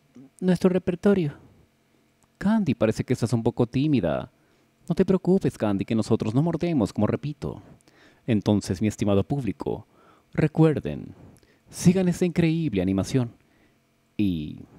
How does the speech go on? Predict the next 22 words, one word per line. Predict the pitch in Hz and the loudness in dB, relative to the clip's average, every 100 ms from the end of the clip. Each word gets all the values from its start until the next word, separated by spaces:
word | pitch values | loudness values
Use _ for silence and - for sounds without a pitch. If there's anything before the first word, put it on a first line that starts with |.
| - _ 175 | -20 _ -4
nos | 156 | -2
vemos | 190 185 160 170 | -2 -2 0 0
en | 156 | 0
la | 147 | 0
siguiente | 147 160 165 147 143 123 85 - - | -2 0 -2 -2 -2 -2 -4 -6 -6
parte, | 175 - 73 - - _ _ _ _ _ | -6 -4 -8 -8 -20 _ _ _ _ _
porque | - 113 117 | 0 2 2
traeremos | 120 113 113 113 | 4 4 2 2
mucho | 113 120 | 0 0
contenido | 123 113 117 113 | 2 2 2 0
para | 123 117 | -2 -2
todos | 131 123 127 | -2 -2 -4
ustedes. | 127 - 147 92 71 - - _ - _ - | -6 -4 -4 -4 -6 -10 -20 _ -20 _ -6
Recuerden | 185 202 190 190 | 0 2 2 0
que | 180 | 0
ustedes | 175 - 156 | 0 2 0
son | 160 156 | 2 0
importantes | 151 147 123 135 110 - | 0 0 0 0 0 -2
para | 101 | -2
todos | 101 101 101 | 0 2 2
nosotros. | 101 - 117 110 107 104 - - _ _ _ _ _ _ _ | 0 4 4 4 2 2 -4 -20 _ _ _ _ _ _ _
Y, | 123 98 80 | 2 2 -2